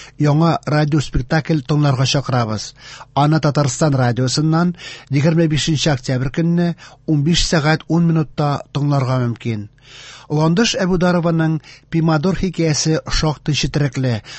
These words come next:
моңа кадәр артык күпертелмәгән темага багышланган булуы белән җәлеп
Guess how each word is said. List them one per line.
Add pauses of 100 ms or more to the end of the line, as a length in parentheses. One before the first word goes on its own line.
моңа
кадәр (100)
артык
күпертелмәгән
темага
багышланган
булуы
белән
җәлеп